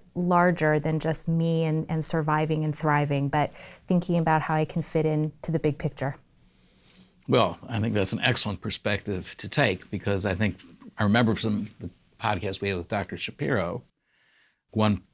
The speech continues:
Speaker 2: key to managing conflict is to identify shared interests. You know,
Speaker 1: Mm-hmm.
Speaker 2: where do things align so that the details of what needs to be negotiated have a common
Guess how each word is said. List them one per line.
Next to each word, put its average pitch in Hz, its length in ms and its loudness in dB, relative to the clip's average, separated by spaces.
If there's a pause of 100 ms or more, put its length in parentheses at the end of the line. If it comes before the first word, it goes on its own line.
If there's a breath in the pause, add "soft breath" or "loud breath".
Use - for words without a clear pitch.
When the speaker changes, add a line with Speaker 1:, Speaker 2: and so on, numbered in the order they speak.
(160)
Speaker 2:
key 123 320 0
to 98 60 -2
managing 92 500 -2
conflict 101 760 -4
is 110 380 0
to 110 120 -2
identify 107 540 2
shared 104 400 2
interests. - 480 -2
You 98 80 -4
know, 95 80 -4
Speaker 1:
Mm-hmm. 92 80 0
Speaker 2:
where 113 180 2
do 104 220 0
things 101 340 0
align 92 540 2
so 98 180 -2
that 90 320 0 (140)
the 90 340 0 (800 soft breath)
details 110 500 4
of 98 80 0
what 98 160 0
needs 95 220 -2
to 92 100 -4
be 90 120 -2
negotiated 87 840 -4
have 92 300 -4
a 98 120 -6
common 90 640 -4